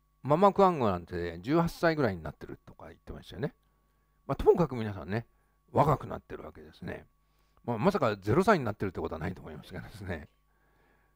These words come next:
ですから、それもありえますよね。具体的にね。そして、えっと、非常に、あの、興味深かったのは、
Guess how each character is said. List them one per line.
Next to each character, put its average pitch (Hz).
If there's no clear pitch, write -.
で -
す -
か 180
ら、 143
そ -
れ 214
も 214
あ 185
り 175
え 175
ま 147
す -
よ 69
ね。 110
具 90
体 90
的 78
に 76
ね。 127
そ 208
し -
て、 208
え 135
っ -
と、 143
非 147
常 208
に、 202
あ 139
の、 139
興 180
味 185
深 185
か 156
っ -
た 104
の 101
は、 90